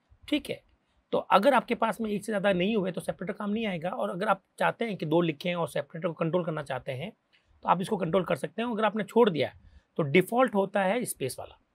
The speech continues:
क्या होता है दोस्तों? स्पेस वाला डिफ़ॉल्ट होता है। अब आपको अगर सर ये समझ में नहीं आ रहा है तो चलिए मैं आपको प्रोग्राम से थ्रू समझा देता हूँ, ठीक है। तो चलते हैं अपने प्रोग्राम के अंदर और मैंने यहाँ पर लिखे हैं दो ऑब्जेक्ट,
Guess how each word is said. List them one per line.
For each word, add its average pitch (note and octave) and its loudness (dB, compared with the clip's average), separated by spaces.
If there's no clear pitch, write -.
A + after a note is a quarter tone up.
क्या G3+ 0
होता F3+ 0
है - 2
दोस्तों? F#3+ -6
स्पेस - -6
वाला D#3+ -2
डिफ़ॉल्ट C3+ 0
होता - -6
है। - -8
अब E3 8
आपको F#3+ 8
अगर G#3 4
सर A#3 4
ये A3 -2
समझ C3 -2
में C3 -4
नहीं D3+ -4
आ C#3 -2
रहा C#3 -2
है C#3 -12
तो D#3 -6
चलिए E3+ -2
मैं E3 0
आपको D3 -6
प्रोग्राम C3 0
से D#3 -8
थ्रू - -10
समझा D3+ -2
देता C#3 -8
हूँ, D3 -10
ठीक - -4
है। A#2 -12
तो C3 -18
चलते C#3+ -2
हैं F#3 0
अपने G#3 0
प्रोग्राम D#3 0
के E3+ -2
अंदर D#3 -2
और A#3 2
मैंने F3 2
यहाँ G#3 0
पर G3 0
लिखे G3 0
हैं F#3+ 0
दो E3+ 4
ऑब्जेक्ट, - -2